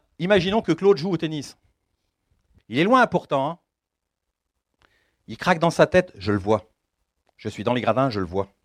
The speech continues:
C'est pas physiquement qu'il craque, c'est dans la tête. Vous le voyez avant même que ça se traduise dans le jeu, je vous jure. Ils sont en train de se battre, ils ferraillent comme pas possible. Il y en a un qui craque, vous le voyez, avant même que ça se traduise dans le jeu. Eh bien,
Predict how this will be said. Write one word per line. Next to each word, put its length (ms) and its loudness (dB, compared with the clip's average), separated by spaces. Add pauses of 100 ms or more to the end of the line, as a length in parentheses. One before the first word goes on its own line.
(880)
C'est 100 -16
pas 140 0
physiquement 340 -6
qu'il 140 -6
craque, 320 -2 (460)
c'est 120 -20
dans 120 -6
la 100 2
tête. 300 -2 (1200)
Vous 100 2
le 60 -2
voyez 300 2
avant 200 0
même 160 -2
que 80 -8
ça 140 -10
se 60 -18
traduise 260 -10
dans 80 -8
le 80 -12
jeu, 180 -10 (320)
je 140 -16
vous 160 -14
jure. 240 -8 (1500)
Ils 60 -20
sont 80 -8
en 40 -8
train 140 -2
de 60 -14
se 80 0
battre, 280 4
ils 80 -10
ferraillent 440 2
comme 160 -6
pas 100 2
possible. 400 0 (300)
Il 40 -10
y 40 -2
en 40 2
a 40 4
un 40 4
qui 140 -14
craque, 200 -4
vous 100 -2
le 40 -8
voyez, 300 0 (120)
avant 340 4
même 180 -2
que 100 -8
ça 140 -8
se 80 -16
traduise 240 -8
dans 120 -10
le 40 -16
jeu. 180 -14 (960)
Eh 80 -12
bien, 260 -2